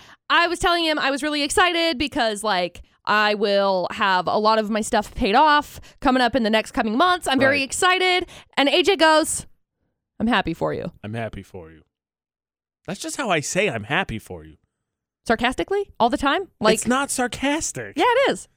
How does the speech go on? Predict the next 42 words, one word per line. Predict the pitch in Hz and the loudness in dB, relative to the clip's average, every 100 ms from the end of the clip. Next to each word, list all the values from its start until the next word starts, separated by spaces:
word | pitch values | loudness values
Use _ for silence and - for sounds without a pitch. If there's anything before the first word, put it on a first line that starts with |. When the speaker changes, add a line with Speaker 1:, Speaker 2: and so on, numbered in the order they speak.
| _ | _
Speaker 1:
I | 330 | 2
mean, | 381 392 | 4 4
just | 440 | 4
Speaker 2:
"I'm | |
Speaker 1:
the | 180 | 6
way | 220 | 6
Speaker 2:
happy | 269 269 190 | 4 2 -4
Speaker 1:
that | |
Speaker 2:
for | 123 113 90 | -6 -8 -10
you. | 82 _ _ _ - | -16 _ _ _ -4
I'm | 170 143 | -4 -4
generally | 120 185 208 208 208 | 0 0 2 0 0
happy | 196 190 175 123 | 0 -2 -2 -6
for | - 90 | -8 -8
you. | 233 | -2
Speaker 1:
Could | 349 | 2
you | 320 | 4
Speaker 2:
I'm | |
Speaker 1:
put, | 403 440 | 2 2
like, | 392 | 0
Speaker 2:
happy | - | -2
for | 202 | 0
Speaker 1:
energy | 247 330 339 | 2 2 4
Speaker 2:
you." | |
Speaker 1:
behind | 392 466 440 466 | 2 2 2 2
it? | 480 480 | 0 0
Like, | 370 339 330 - - | 2 2 0 -8 -6
"I'm | 311 | -2
happy | 494 587 415 | 0 0 -2
for | 277 233 | -2 0
Speaker 2:
That's | 143 160 160 | 2 2 2
Speaker 1:
you." | |
Speaker 2:
how | 160 151 | 0 0
I | 160 | -2
say, | - 185 | -2 -2
I | 127 151 | -2 -2
just | 175 196 - | -4 -6 -2
said, | 247 202 - | 0 0 0
I | 147 | -2
established. | 170 - 208 196 160 123 - - | -2 -2 0 0 0 -6 -6 0
Speaker 1:
You | 311 | 4
said, | 453 392 | 6 4